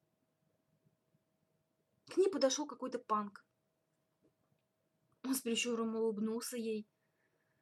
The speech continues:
Она улыбнулась ему, и они оба, как-то не сговариваясь, провели по своим ирокесам рукой.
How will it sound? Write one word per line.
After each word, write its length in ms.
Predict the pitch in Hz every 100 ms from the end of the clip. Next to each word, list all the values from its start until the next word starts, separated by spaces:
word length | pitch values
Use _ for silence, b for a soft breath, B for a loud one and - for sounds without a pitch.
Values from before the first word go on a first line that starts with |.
| _ _ _ _ _ _ _ _ _ _ _ _ _ _ _ _ _ _ _ _ _ _ _ _ _ _ _ _ _ -
Она 260 | 269 262
улыбнулась 560 | 254 233 247 240 220 220
ему, 300 | 226 226 262
и 60 |
они 240 | 233 214 208
оба, 280 | 220 220 220
как-то 440 | 214 - 214 202 - _ _ -
не 140 | 226
сговариваясь, 760 | 214 220 208 226 240 214 220 -
провели 440 | - 214 208 208
по 140 | 214 214
своим 420 | - 196 202 196
ирокесам 640 | 190 190 196 196 - 190 190
рукой. 460 | 196 196 - 156